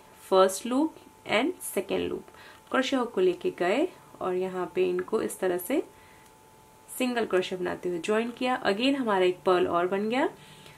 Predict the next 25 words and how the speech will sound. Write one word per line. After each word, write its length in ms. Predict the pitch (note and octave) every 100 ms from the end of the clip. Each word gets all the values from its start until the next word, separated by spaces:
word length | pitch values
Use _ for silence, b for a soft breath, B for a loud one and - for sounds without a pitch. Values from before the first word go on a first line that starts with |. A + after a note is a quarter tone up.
| B B -
फिर 120 | G3+
यहाँ 340 | F#3+ F#3+ F#3 E3+
पे 140 | B3+ F#4 - -
single 380 | - B3 A3+ G3+
क्रोशिया 360 | - F#3 F#3+
बनाते 320 | F#3 F3 F3
हुए 20 | F3+
इसको 280 | - C#4+ F#4 -
ज्वाइन 240 | - F3+ D#3+
करूँगी। 380 | - - - -
तो 120 | -
अभी 240 | B3+ C#4
मैंने 260 | D4 C#4+ C#4+
जैसे 280 | B3+ B3 B3
यहाँ 320 | G#3 G3 G3
पे 80 | G#3+
बनाया 380 | F#3+ F#3+ F#3 F#3+
है 200 | G#3 C4 A3+
वैसे 360 | G3+ G3+ -
ही 160 | C#4+ D4
मैं 200 | C#4 C4+ -
every 380 | G#3 A3 B3+ C#4+
chain 280 | C#4 A#3 G3+ F#3+
stitches 480 | - F#3 - F#3
में 200 | G3 C4+